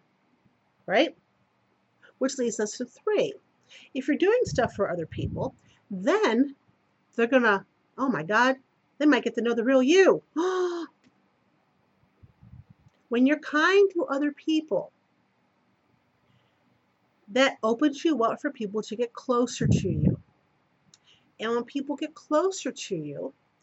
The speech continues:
they discover the person who you, who you are, the person, the true you. And a lot of times,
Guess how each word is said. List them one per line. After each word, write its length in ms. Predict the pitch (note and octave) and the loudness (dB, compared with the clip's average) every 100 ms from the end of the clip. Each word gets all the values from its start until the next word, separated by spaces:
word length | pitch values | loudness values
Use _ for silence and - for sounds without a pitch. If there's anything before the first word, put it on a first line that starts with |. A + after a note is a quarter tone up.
| _ _ _ - | _ _ _ -16
they 240 | F3+ F#3 | -4 -2
discover 460 | A3 D4 - F#3 A3 | -2 -4 -4 -4 -2
the 80 | C4+ | -6
person 480 | - F3 E3 B3+ - | -4 -8 -6 -10 -8
who 100 | F#3 | -10
you, 240 | F3 G3 G#3 _ - | -8 -8 -10 _ -4
who 120 | B3+ | -2
you 240 | B3+ C4+ | 0 -2
are, 340 | C#4 D#4+ E3+ - _ _ _ _ | -2 -4 -6 -10 _ _ _ _
the 80 | A3+ | -18
person, 640 | - A#3 A#3 A#3+ B3 B3+ _ _ - - _ _ _ _ | -4 -2 0 -2 -2 -4 _ _ -20 -20 _ _ _ _
the 140 | A3+ C4 | -6 -6
true 280 | - C#4 C#4 | -4 -4 0
you. 400 | B3+ E4+ - - _ _ _ _ _ _ _ _ _ _ - _ _ - | 0 0 -4 -8 _ _ _ _ _ _ _ _ _ _ -20 _ _ -10
And 140 | A3+ | -4
a 60 | A#3 | 0
lot 200 | A3+ E4+ | 4 4
of 120 | G4+ | 4
times, 420 | B3+ A#3+ D#4+ - | 4 4 2 -4